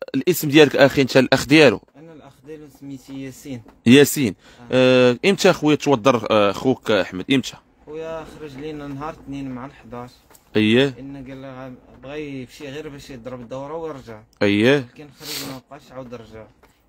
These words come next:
Speaker 2: كنسولو عليه، كنجريو والو ما لقيناش حتى الأثر ديالو، لو غير النعت يقولوا لينا دز منا ولا وقف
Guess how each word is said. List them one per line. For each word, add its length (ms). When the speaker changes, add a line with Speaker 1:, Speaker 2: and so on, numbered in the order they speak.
Speaker 2:
كنسولو 580
عليه، 260
كنجريو 580
والو 680
ما 120
لقيناش 400
حتى 220
الأثر 440
ديالو، 320
لو 200
غير 180
النعت 500
يقولوا 300
لينا 360
دز 260
منا 340
ولا 180
وقف 240